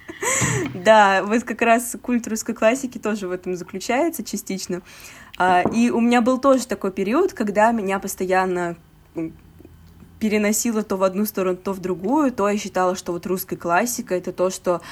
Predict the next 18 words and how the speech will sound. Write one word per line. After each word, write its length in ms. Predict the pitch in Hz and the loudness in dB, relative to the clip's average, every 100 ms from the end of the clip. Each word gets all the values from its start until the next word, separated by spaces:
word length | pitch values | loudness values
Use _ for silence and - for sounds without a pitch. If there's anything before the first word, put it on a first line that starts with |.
| - - 214 - | -16 -14 -14 -10
э, 60 | |
в-, 840 | 160 - - - - - _ - - | -10 -10 -16 -18 -18 -20 _ -20 -6
должно 440 | 190 180 196 175 | -4 -2 -2 -4
возвышать 580 | 165 185 185 - 180 175 | -4 -4 -4 -2 -2 -2
человека 680 | - 170 170 190 247 202 175 | -4 -4 -2 -2 -2 -2 -4
и 80 | |
делает 340 | 170 180 196 185 | -2 -2 -2 -6
его 220 | 170 165 | -8 -6
лучше, 520 | 160 190 233 - 180 | -4 -6 -6 -6 -6
вообще 320 | 165 160 - 170 | -6 -6 -8 -6
нравственнее, 840 | 170 208 - - 175 170 165 165 | -4 -4 -6 -8 -6 -4 -4 -6
духовнее, 680 | 165 165 190 214 214 175 170 165 170 | -8 -8 -4 -4 -2 -2 -2 0 0
во 40 | 170 | -2
всех 260 | - 240 | -2 -4
сферах, 360 | - 285 185 320 | -2 0 0 0
в 20 | |
общем, 240 | 359 - 180 | -2 -4 -4
развивает. 520 | 185 180 175 170 | -2 -2 2 0